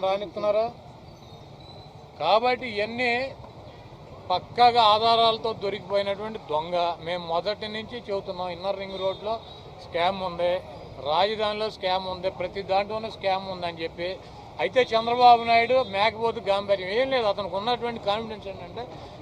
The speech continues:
నేను ప్రతిపక్ష నాయకుడిని, డెబ్బై నాలుగు సంవత్సరాల వయసు, నేను ఎన్ని తప్పులు చేసినా, ఎన్ని దొంగతనాలు చేసినా, ఎన్ని దోపిడీలు చేసినా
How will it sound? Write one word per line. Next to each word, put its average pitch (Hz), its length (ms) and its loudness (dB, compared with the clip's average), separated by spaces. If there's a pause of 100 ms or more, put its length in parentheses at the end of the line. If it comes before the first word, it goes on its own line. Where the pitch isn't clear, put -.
నేను 190 180 2
ప్రతిపక్ష 196 460 0
నాయకుడిని, 190 560 2 (460)
డెబ్బై 190 240 0
నాలుగు 202 260 2
సంవత్సరాల 202 380 0
వయసు, 190 520 0 (340)
నేను 190 200 0
ఎన్ని 214 160 0
తప్పులు 220 380 0
చేసినా, 214 380 0
ఎన్ని 208 340 -2
దొంగతనాలు 202 640 0
చేసినా, 190 300 -6
ఎన్ని 202 140 -6
దోపిడీలు 190 500 -4
చేసినా 185 420 -4